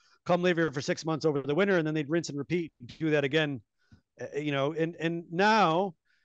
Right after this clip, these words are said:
I think you're getting more and more people, and I think a lot of it does have to do with the internet and YouTube and seeing all of this, that people that just come out here with no idea of how they're gonna live out here, how they're gonna survive, and, and then they just try this hustle, that hustle, the next hustle. And, you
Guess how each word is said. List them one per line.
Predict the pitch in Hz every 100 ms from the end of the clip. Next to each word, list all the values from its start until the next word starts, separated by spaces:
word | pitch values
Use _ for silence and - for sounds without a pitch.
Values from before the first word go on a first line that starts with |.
| _ -
I | 131
think | 139 185 - _ _ _ _ _ _ _ 160
you're | 151
getting | 196 175
more | 208 214
and | 185
more | 185
people, | 175 208 180
and |
I | 175
think | 233
a | 220
lot | 226
of | 196
it |
does | 214 196
have | 175
to |
do | 165 180
with | 156
the | 170
internet | 170 170
and | 139
YouTube | 147 165 - 151
and | 135
seeing | - 170 170
all | 160
of | 147
this, | 151 151 - - _ _ _ _ _ -
that | 143
people | 208 226
that | 202
just | 175 -
come | 190
out | 196 202
here | 180 170
with | 143 151 143
no | 180
idea | 185 170 165
of | 117
how | 139 170
they're | 165
gonna | 139
live | 131 151
out | 156
here, | 147 151 139
how | 113 156
they're | 151
gonna | 139 127
survive, | - 117 135 139 135 123 _ _ _ _ _ _ _ -
and, | 127 131 127 120 131
and | 120 120 127
then | 139
they | 147 147
just | 139 143
try | - 131
this | 127 147
hustle, | 143 135 127
that | 131 135
hustle, | 135 - 127
the | 113
next | 131 -
hustle. | 120 120 117 117 117
And, | 104
you | 101